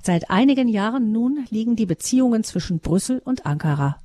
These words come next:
so ziemlich auf Eis. Unter den muslimischen Ländern hat die Türkei beziehungsweise einst das Osmanische Reich immer eine gewisse Sonderrolle gespielt. In den arabischen Ländern gilt die Türkei eher als westlich orientiert.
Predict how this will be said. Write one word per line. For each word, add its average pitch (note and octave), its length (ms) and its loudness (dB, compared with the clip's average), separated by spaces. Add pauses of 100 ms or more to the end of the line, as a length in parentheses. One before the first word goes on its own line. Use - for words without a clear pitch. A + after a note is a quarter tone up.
(100)
so A3 120 -2
ziemlich - 400 -4
auf - 220 -4
Eis. - 460 -6 (1600)
Unter G3+ 180 4
den G3+ 140 4
muslimischen C#4 540 0
Ländern B3+ 400 0
hat A3 120 -4
die A3 60 -8
Türkei G3+ 560 -2
beziehungsweise F#3 1040 -2
einst E3+ 340 -2
das - 220 -4
Osmanische E3+ 680 0
Reich D#3 340 -2
immer A3+ 200 2
eine F#3+ 200 0
gewisse F#3+ 380 0
Sonderrolle E3 640 0
gespielt. - 640 -6 (340)
In F#3+ 100 -2
den F3+ 160 0
arabischen A#3 560 0
Ländern A#3 320 2
gilt F#3+ 180 -2
die F#3+ 80 -2
Türkei F3 420 -2
eher E3 260 0
als - 180 -8
westlich G3+ 460 -2
orientiert. A3+ 640 -2